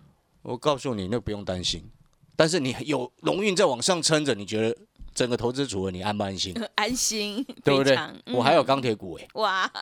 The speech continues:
Speaker 2: 是。
Speaker 1: 所以我上个礼拜才告诉你，你钢铁不买的话，你都不知道买哪一只，你就去买中钢嘛。
Speaker 2: 对。
Speaker 1: 记不记得我这么说？
Speaker 2: <laughs> 是的。
Speaker 1: 二零零二的中钢今天涨到多少钱？
Speaker 2: 嗯。
Speaker 1: 来到三十九块了，今天涨一点五六个百分点。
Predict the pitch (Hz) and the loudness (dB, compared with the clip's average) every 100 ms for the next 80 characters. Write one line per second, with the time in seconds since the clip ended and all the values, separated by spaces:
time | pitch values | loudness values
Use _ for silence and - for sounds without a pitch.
0 | 240 226 208 277 196 196 247 180 147 226 | -6 4 8 8 8 6 4 2 4 6
1 | 175 165 185 170 170 127 127 190 202 143 | 6 6 6 6 2 2 2 2 4 2
2 | 165 165 107 110 151 131 113 180 175 180 | 2 2 2 4 6 4 2 -2 2 4
3 | 175 143 139 113 123 139 127 151 131 95 | 4 4 2 0 0 -2 -2 -2 -2 0
4 | 120 117 117 107 95 - - 208 190 - | -2 2 0 0 -6 -10 -2 0 0 0
5 | 240 220 208 233 175 151 202 165 170 147 | 4 4 4 6 6 6 4 8 10 10
6 | - - 254 - 196 175 233 202 190 190 | 6 0 -2 -2 0 8 10 10 6 6
7 | 208 196 180 185 185 180 180 180 165 131 | 8 8 8 6 6 6 6 6 6 6
8 | 151 151 117 101 90 247 240 208 165 156 | 8 8 6 2 -8 -6 -6 -6 -2 4
9 | 190 196 190 190 147 117 165 139 131 160 | 4 6 6 6 6 4 8 6 6 4
10 | 147 120 160 135 113 117 139 110 104 95 | 4 2 2 2 4 4 4 4 -2 -2
11 | 120 113 92 | -2 -2 -8